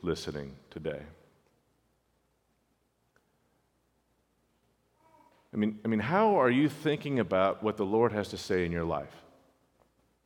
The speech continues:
It's easy, especially as Americans, um, to, to view this in a very independent sort of way,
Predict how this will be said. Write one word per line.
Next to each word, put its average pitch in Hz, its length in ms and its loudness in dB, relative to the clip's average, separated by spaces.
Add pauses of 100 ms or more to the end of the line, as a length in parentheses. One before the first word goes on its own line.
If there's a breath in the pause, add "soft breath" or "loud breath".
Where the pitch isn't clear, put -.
(2500 soft breath)
It's 110 300 -4
easy, 95 640 2 (800 soft breath)
especially 113 680 0 (420 loud breath)
as 90 640 -2 (160)
Americans, 92 760 0 (640 loud breath)
um, 78 600 -6
to, 95 160 0 (220)
to 123 100 -2
view 113 160 0
this 117 200 2
in 95 60 -2
a 92 40 0
very 98 300 2
independent 101 640 -2
sort 85 260 -4
of 73 140 -8
way, 76 320 -4